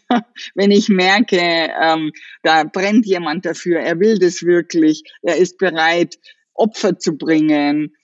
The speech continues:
auch selbst mit ins Risiko zu gehen, ja, und nicht nur Investoren ins Risiko zu schicken. Das sind so, glaube ich, die ersten Tipps, die ich schon mal geben kann.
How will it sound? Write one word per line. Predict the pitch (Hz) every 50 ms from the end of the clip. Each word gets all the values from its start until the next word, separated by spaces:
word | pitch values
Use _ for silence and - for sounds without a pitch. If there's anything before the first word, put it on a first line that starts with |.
| _ _ _ -
auch | - 170 175 -
selbst | - - 220 220 226 254 269 - - - - -
mit | 202 190 -
ins | 170 170 170 151 -
Risiko | 165 175 180 170 156 - 180 151 - 190 180
zu | 180 - - 196
gehen, | - - 185 190 202 220 254 311 311 254 202 _
ja, | 202 208 233 233
und | - - 196 196 196
nicht | 208 208 208 - - -
nur | 196 190 185
Investoren | 165 185 175 180 190 - - - 330 320 285 240 208
ins | 165 160 - -
Risiko | 170 170 339 - - 185 - - 185 175
zu | - - 185
schicken. | 175 - - 208 190 _ 233 226 254 - - - _ _ _ _ _ _ _ _ _
Das | 156 165 160
sind | - - 185 170 170 185 190
so, | - - 165 165 160 160 156 160 - - - _
glaube | - 156 151 156 156 160
ich, | 165 - -
die | 165 160 135 - - _ _
ersten | - 202 226 254 247 - - - 180 156
Tipps, | - - 262 254 214 - - -
die | - 156 151 127
ich | 135 - -
schon | - 165 151
mal | 160 147 139
geben | 143 - 156 156 185 180 139
kann. | - - 131 - - - 170 180